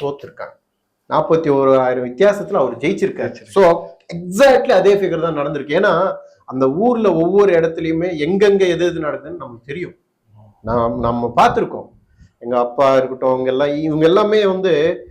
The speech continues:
Speaker 1: ரோஜா அவர்களுக்கு அந்த டைம்ல சப்போர்ட் பண்ணாங்க. எங்க ஊ-, எங்க ஊர் மக்களே சப்போர்ட் பண்ணாங்க.
Speaker 2: ஓ.
Speaker 1: But இந்த தடவை எங்க ஊர் மக்களே ரோஜா உள்ள வர வைக்க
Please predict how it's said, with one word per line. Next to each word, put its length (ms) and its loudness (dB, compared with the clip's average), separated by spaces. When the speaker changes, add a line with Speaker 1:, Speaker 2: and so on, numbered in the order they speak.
Speaker 1:
ரோஜா 320 2
அவர்களுக்கு 420 0
அந்த 180 -4
டைம்ல 300 0
சப்போர்ட் 360 0
பண்ணாங்க. 320 -4
எங்க 260 -6
ஊ-, 120 0
எங்க 280 4
ஊர் 200 4
மக்களே 320 -2
சப்போர்ட் 380 -6
பண்ணாங்க. 240 -12
Speaker 2:
ஓ. 380 -10
Speaker 1:
But 100 -6
இந்த 340 4
தடவை 360 4
எங்க 300 0
ஊர் 280 2
மக்களே 460 0
ரோஜா 320 2
உள்ள 280 -2
வர 160 0
வைக்க 260 -8